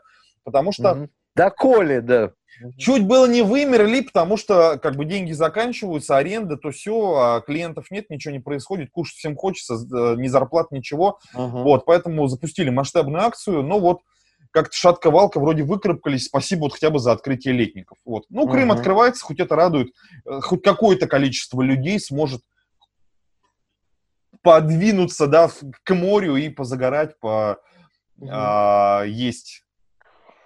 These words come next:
Speaker 1: черешню,
Speaker 2: Ну, я вот
Speaker 1: <laughs> которая со-,
Speaker 2: да, я вот
Speaker 1: созрела у нас.
Speaker 2: просто тоже, как бы, надо куда-то поехать, понятно, что, ну, хотя за границу сейчас тоже откроется, поэтому, как бы, никаких проблем нету. Сейчас можно будет уже летать куда угодно, везде карантинов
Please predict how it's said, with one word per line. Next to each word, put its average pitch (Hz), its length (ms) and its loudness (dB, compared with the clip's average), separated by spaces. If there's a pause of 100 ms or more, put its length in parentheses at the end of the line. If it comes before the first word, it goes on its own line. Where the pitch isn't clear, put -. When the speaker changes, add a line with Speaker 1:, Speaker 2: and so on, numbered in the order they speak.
(400)
Speaker 1:
черешню, 160 680 0 (100)
Speaker 2:
Ну, 196 140 -2
я 190 180 4
вот 180 140 2
Speaker 1:
<laughs> - 280 -12
которая 180 420 0
со-, 160 160 -4
Speaker 2:
да, 139 200 4
я 170 220 6
вот 175 100 4
Speaker 1:
созрела 156 280 0
у 131 60 -4
нас. 123 240 -4 (280)
Speaker 2:
просто 147 280 0 (360)
тоже, 131 380 2 (180)
как 127 220 2
бы, 131 100 -2
надо 135 300 2
куда-то 127 300 0
поехать, 160 640 0
понятно, 135 380 0
что, - 140 -12
ну, 147 40 -8
хотя 214 220 0
за 190 100 0
границу 214 300 0
сейчас 180 140 2
тоже 254 220 2
откроется, 120 600 0
поэтому, 120 460 -4
как 110 160 -8
бы, 107 120 -10
никаких 110 340 -16
проблем 117 420 -2
нету. 156 380 -10 (640)
Сейчас 98 180 -8
можно 110 260 -6
будет 104 260 -8
уже 104 140 -8
летать 107 340 -4
куда 107 220 -2
угодно, 123 440 -2
везде 104 300 -4
карантинов 104 560 -6